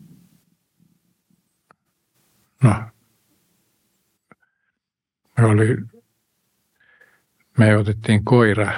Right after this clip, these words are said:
perheeseen ja katsottiin sitten mun tyttären, vanhemman tyttären kanssa, lait-, luettiin eri koiraroduista, niin se oli Commodore-niminen unkarilainen paimenkoira, niin, niin sen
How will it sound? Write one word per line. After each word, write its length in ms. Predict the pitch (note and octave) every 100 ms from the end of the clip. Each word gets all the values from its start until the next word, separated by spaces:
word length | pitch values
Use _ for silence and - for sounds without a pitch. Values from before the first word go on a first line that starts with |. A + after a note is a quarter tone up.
| - - - - - -
perheeseen 760 | A2 G2+ A2 A#2+ - C#3 C3 C3+
ja 120 | G#2 _ -
katsottiin 480 | A2 A2 - C3 A2
sitten 320 | - - A#2+
mun 160 | A2+ A2 - _ _ _ _ _ _ _ - -
tyttären, 580 | B2+ G#2+ - G#2 G#2+ C3+
vanhemman 340 | A2 G2+ G#2
tyttären 420 | G2 G#2+ - A#2 G#2+
kanssa, 260 | G#2+ - - -
lait-, 200 | G#2+ A2
luettiin 380 | A#2+ G#2 G#2 A#2+
eri 140 | G#2+ A2
koiraroduista, 880 | A#2 A2 A2 A2 A#2+ A2+ C3 - B2+
niin 80 |
se 100 | G#2+
oli 120 | A2 G#2+
Commodore-niminen 2000 | B2+ G#2+ G#2+ A2 B2 A#2 G#2 - _ _ _ _ _ _ _ - G#2+ G#2 G#2 G#2 - - - A#2+
unkarilainen 640 | G#2+ A2 G#2 G#2+ G#2 F#2+
paimenkoira, 760 | B2+ G#2 G2+ G2 - B2 C#3+ C#3 - _ _ _ _ _ A#2+
niin, 140 | G#2+ A2 - - _ _ _ _ _ _ _ _ _ _ -
niin 360 | G#2+ G2+ F3 - _ -
sen 340 | - G#2 G2